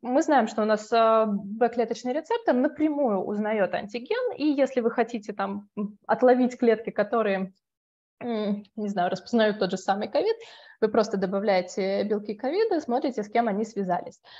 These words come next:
А в случае же Т-клеток просто добавить белок, просто добавить пептид нельзя, вам необходимо, чтобы этот пептид был в комплексе с M H C. И эта задача уже нетривиальная, то есть, а,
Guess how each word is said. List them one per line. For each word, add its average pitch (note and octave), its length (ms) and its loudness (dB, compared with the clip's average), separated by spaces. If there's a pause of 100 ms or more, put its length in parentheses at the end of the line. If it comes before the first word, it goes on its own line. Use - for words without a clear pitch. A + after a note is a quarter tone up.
(220)
А G#3 200 2
в G#3 60 -4
случае D4+ 400 2
же A3 420 2
Т-клеток F4+ 800 2
просто D4+ 400 0
добавить G3+ 680 2 (360)
белок, C#4 460 2
просто A#3 340 -2
добавить F#3+ 480 -4
пептид G3+ 340 -8
нельзя, G#3 320 0 (280)
вам G#3+ 420 0
необходимо, A3+ 640 2
чтобы G3 280 -2
этот G#3+ 260 -2
пептид D#4 400 -2
был C4 340 4
в C#4+ 100 -18
комплексе B3 500 0
с G#3+ 120 -8
M G#3+ 100 -2
H A3+ 160 -4
C. - 180 -12 (600)
И A#3 100 4
эта G4 240 4
задача D#4 420 4
уже B3+ 280 2
нетривиальная, A#3+ 960 2
то C4+ 100 -2
есть, B3+ 240 -2
а, G3+ 460 2